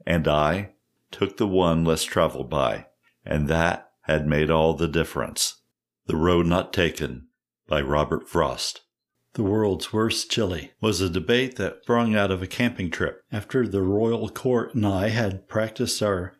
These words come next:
invisibility training, we decided it was getting to be about supper time, and so we all chipped in to make one of our favorite meals, which happened to be campfire chili. Now, part of the debate was the ingredients. Everyone had their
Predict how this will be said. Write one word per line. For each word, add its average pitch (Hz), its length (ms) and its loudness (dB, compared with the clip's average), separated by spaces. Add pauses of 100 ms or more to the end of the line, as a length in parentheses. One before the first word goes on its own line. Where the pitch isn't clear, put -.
(180)
invisibility 104 880 0
training, 90 540 -2 (240)
we 175 60 0
decided 131 580 2
it 123 40 4
was 107 380 -4 (140)
getting 131 300 2
to 127 100 0
be 117 180 2
about 110 280 0
supper 107 340 -2
time, 95 400 -2 (260)
and 101 80 -14
so 110 220 0
we 101 160 2
all 104 220 2
chipped 123 340 -2
in 113 240 2
to 104 220 0
make 104 260 0 (160)
one 110 180 0
of 95 160 0
our 90 160 0
favorite 104 480 -2
meals, 92 500 -2 (200)
which 117 240 0
happened 117 300 -2
to 135 80 2
be 101 180 2
campfire 104 640 -2
chili. 120 440 -2 (300)
Now, 95 520 -2
part 170 180 0
of 147 100 0
the 117 60 0
debate 101 540 0 (180)
was 95 220 0
the 110 100 2
ingredients. 92 880 -2 (180)
Everyone 117 680 2
had 98 320 0
their 98 300 0